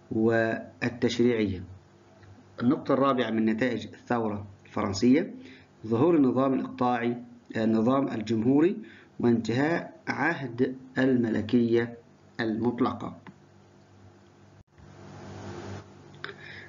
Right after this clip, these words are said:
بعد ذلك أيضًا تذكير بالدرس الماضي: ما هي العوامل التي أثرت على أوروبا في القرن التاسع عشر؟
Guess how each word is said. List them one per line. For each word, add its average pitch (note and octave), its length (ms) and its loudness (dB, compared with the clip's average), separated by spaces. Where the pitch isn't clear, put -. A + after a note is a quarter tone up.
بعد G3 200 12
ذلك F3 500 6
أيضًا C3+ 220 4
تذكير B2+ 600 2
بالدرس A#2 440 -2
الماضي: A#2 560 2
ما D#3+ 100 4
هي E3+ 160 4
العوامل C3+ 520 2
التي B2 240 -2
أثرت A#2+ 440 -2
على A#2 300 -2
أوروبا A2 380 -2
في - 80 -8
القرن G#2+ 320 -4
التاسع G#2 420 -4
عشر؟ G#2+ 220 -6